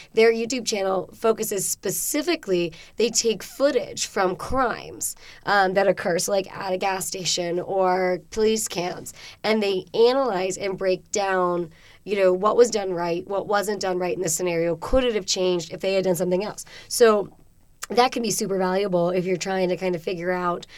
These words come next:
one, how to do it yourself, but then also, like, I think it also gives a sympathy,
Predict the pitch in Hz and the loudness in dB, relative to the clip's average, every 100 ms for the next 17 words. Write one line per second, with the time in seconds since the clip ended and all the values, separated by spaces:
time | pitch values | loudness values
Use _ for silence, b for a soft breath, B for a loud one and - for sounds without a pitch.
0 | B - 233 220 202 196 202 214 208 196 | B 6 8 8 4 -2 -2 -2 -2 -2
1 | 196 185 190 202 165 202 202 - 220 226 | -2 -2 0 -2 -2 -6 -6 2 4 4
2 | 233 202 190 196 196 196 190 185 214 202 | 4 2 0 0 -2 -2 -2 0 0 0
3 | 196 175 185 185 180 185 208 185 180 185 | -4 -4 -4 -4 -4 -4 -4 -4 0 2
4 | 180 | 2